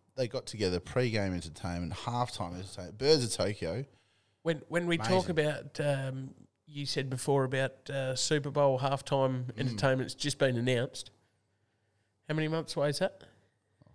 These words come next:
Speaker 1: Six.
Speaker 2: And it's already been announced. Yet, yet this has happened in that short a period of time. And
Speaker 1: Oh.
Speaker 2: it was really good.
Speaker 1: But everyone tries comparing it with America. Like, we don't have these high, we don't have these huge names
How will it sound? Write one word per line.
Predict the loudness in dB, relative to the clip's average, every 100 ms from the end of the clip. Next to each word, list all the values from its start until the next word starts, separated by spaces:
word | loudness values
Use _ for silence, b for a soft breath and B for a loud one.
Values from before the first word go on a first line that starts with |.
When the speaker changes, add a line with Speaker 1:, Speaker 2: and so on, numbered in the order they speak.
| _ _
Speaker 1:
Six. | -8 -8 -8 -16 _ _ _ _ _ _ _ _ -6
Speaker 2:
And | -4
it's | -6 -2
already | 4 4 4 2
been | 0 0
announced. | 0 0 -2 -10 -14 -20 _ _ _
Yet, | -8 -8 -10 _ _ -20 _ _ _ _ _ _ _ _ _ _ _ _ _ _ _ -10
yet | -8
this | -6 -6
has | -6 -4
happened | -6 -6 -8
in | -6
that | -6 -8
short | -10 -10
a |
period | -12 -14 -14
of | -12 -12
time. | -12 -16 -6
And | -4 -2
Speaker 1:
Oh. |
Speaker 2:
it | -4
was | -6 -8 -12 -20 _ -4
really | -2 -2
good. | -4 -8 -12 _ _ _ _
Speaker 1:
But | -6
everyone | -2 0 0
tries | 0 -2
comparing | -2 -6 0 0 0 -2
it | -4
with | -8 -8 -12 -6
America. | -2 -2 -2 -4 -6
Like, | -6 -8 b b b _
we | -2
don't | 0 2
have | 2 0 0
these | -4 -2
high, | 0 0 0
we | -2
don't | -2 -4
have | -4 -4
these | -4 -4 -6
huge | -8 -4 -4 -4 -6
names | -6 -6 -10 -14